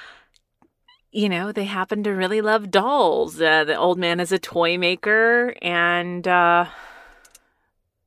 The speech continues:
it's pretty great. Watch the trailer for it. If you're interested enough, uh, for me to post the trailer, uh, either as myself or Obscure Chatter, I would be happy to do that. It's one of my favorites.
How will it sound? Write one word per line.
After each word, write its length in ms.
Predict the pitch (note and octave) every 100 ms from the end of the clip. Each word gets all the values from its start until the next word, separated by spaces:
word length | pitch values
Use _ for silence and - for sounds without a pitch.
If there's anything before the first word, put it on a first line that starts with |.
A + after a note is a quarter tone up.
| _
it's 200 | - -
pretty 280 | - F3 E3
great. 320 | - - - _
Watch 260 | E3+ F3+ -
the 100 | G3+
trailer 380 | - E3 D#3
for 240 | D#3 D3+ D3
it. 200 | D3 -
If 100 | E3+
you're 140 | G3+ A#3+
interested 640 | D4 D#4+ C#4 - A3 G3+
enough, 500 | F#3 F3 E3+ F#3 -
uh, 600 | E3+ D#3 - F#3 E3+ D3+ -
for 260 | - - F#3
me 180 | F3+ F3+
to 240 | - E3+
post 560 | - F#3 F3+ - - F3 -
the 140 | F3+
trailer, 600 | - D#3 D#3 D3+ D3+ D#3 - - - - - - _
uh, 300 | - D3+ D#3 -
either 260 | E3+ E3+
as 120 | D#3
myself 400 | D#3+ D#3+ E3 D#3
or 100 | E3
Obscure 300 | D#3 - -
Chatter, 360 | D#3 - D3+ E3+
I 140 | F#3
would 160 | G#3+ E3+
be 80 | E3
happy 300 | - - E3
to 100 | D#3
do 160 | D3+
that. 200 | C#3+ - -
It's 180 | F3+ -
one 120 | A#3+
of 60 |
my 100 | A#3+
favorites. 580 | A3+ E3+ D#3+ - - -